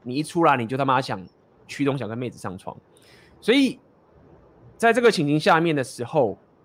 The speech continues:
你，这个就变你生活上的问题了，很严重的问题。你要么是压抑住，要么是你去面对它，要么你是逃避它，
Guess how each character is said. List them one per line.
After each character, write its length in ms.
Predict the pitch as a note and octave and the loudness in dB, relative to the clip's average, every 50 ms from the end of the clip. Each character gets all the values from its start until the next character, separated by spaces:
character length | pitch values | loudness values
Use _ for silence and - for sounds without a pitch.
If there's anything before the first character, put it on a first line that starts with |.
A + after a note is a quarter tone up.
| _ - - - | _ -20 -20 -10
你， 420 | - C#3+ C3+ B2+ B2 A#2 A2 A2 - - | -6 -4 -4 -2 -4 -4 -6 -8 -10 -6
这 100 | A3 G#3 | -2 -2
个 60 | F3+ | 0
就 80 | F#3 | 2
变 100 | G3 F#3+ | 2 0
你 100 | D3 A#2 | 0 0
生 200 | G#2+ - - E3 | -2 0 0 2
活 120 | E3 C#3+ C3+ | 4 4 2
上 140 | D#3 D3 A#2 | 2 2 0
的 40 | |
问 160 | A2+ B2+ B2 A2 | 0 0 -2 -2
题 200 | - - F2 E2 | -6 -10 -14 -16
了， 80 | - _ | -16 _
很 400 | - C#3 B2 A2 G#2 G2 F#2+ F2 - - _ _ _ _ _ _ - - - - _ _ - - - - | -4 -2 -2 -2 -2 -6 -8 -12 -14 -20 _ _ _ _ _ _ -20 -20 -20 -20 _ _ -20 -20 -12 -4
严 180 | - D3 C3 D3 | -2 0 2 2
重 140 | - F3 | 2 4
的 60 | C#3 C#3 | 4 4
问 140 | D3+ C3 | 2 0
题。 220 | A2 - A2+ - - | 0 -2 -10 -16 -12
你 140 | - A2+ B2+ | -8 -2 0
要 120 | F3+ F#3 | 2 2
么 160 | F3 D#3 B2+ A#2+ | 4 2 0 0
是 140 | B2+ D#3 D3 | -2 -2 0
压 160 | D#3 E3 D#3+ | 2 2 2
抑 100 | D#3+ D3+ | 2 0
住， 220 | C3+ - D#3 C3 - | -2 -6 -6 -6 -4
要 100 | - F3 | -2 -2
么 180 | E3+ D3 C3 A2+ | 0 0 -2 -4
是 120 | - D3 | -6 -10
你 60 | A#2 | -10
去 100 | G#2 C3+ | -6 -2
面 120 | D#3+ F3+ E3+ | -2 0 2
对 120 | E3 D#3+ | 2 2
它， 80 | D#3 D#3 | 4 4
要 80 | E3 | 4
么 160 | D#3 D#3+ D3+ C#3 | 4 2 2 0
你 80 | G#2+ | 0
是 200 | G2+ - D#3 C#3+ B2 | -4 -8 -10 -10 -8
逃 180 | - - A#2+ | -6 -4 -4
避 120 | - D#3 C3+ | -4 -4 -6
它， 240 | C3+ C3 B2 B2 | -4 -2 -2 -2